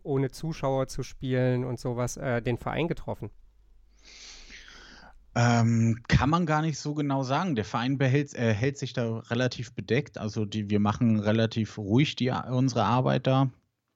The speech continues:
Speaker 2: Und, ähm, finanziell ist der Verein ja eh nicht schlecht aufgestellt. Einerseits durch Transfererlöse,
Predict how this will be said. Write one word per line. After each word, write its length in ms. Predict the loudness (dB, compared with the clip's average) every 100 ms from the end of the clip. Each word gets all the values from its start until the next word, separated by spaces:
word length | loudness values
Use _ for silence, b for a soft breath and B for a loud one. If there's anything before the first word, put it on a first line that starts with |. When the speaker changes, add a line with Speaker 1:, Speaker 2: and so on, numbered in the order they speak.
| -20 -20 _ -18 -8
Speaker 2:
Und, 540 | 0 4 6 6 4 2
ähm, 640 | -2 0 2 2 0 -2 -6 _
finanziell 800 | 0 6 6 6 2 4 4 4
ist 220 | 2 0 -2
der 60 |
Verein 260 | -2 -2 -2
ja 140 | -2
eh 160 | -2 -2
nicht 160 | -4 -4
schlecht 320 | -4 -6 -6
aufgestellt. 560 | -6 -6 -6 -2 -2
Einerseits 500 | 0 2 4 2 0
durch 260 | -2 -2 -4
Transfererlöse, 1040 | -4 -4 -2 2 2 4 4 4 2 -4